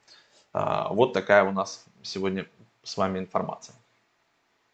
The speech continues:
Торнадо Кэш. Ребят, Торнадо Кэш нормальные чуваки, ими много кто пользуется. Вот, они нам насыпали в свое время прям красиво за использование.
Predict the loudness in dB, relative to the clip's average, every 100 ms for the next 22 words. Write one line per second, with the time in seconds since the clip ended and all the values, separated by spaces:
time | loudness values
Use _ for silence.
0 | _ _ _ _ 4 6 6 4 4 2
1 | 4 4 2 2 2 4 2 4 4 4
2 | 2 4 2 0 -8 -4 -2 0 2 2
3 | 2 0 -2 -2 -4 -4 6 6 8 6
4 | 4 0 -4 -6 -20 -8 0 4 4 4
5 | 2 2 0 -2 -2 0 0 0 2 2
6 | 4 2 2 0 -2 -4 -12 -20 -20 -20
7 | 0 2 2 0 2 2 0 -6 _ -2
8 | 0 0 6 6 6 4 2 0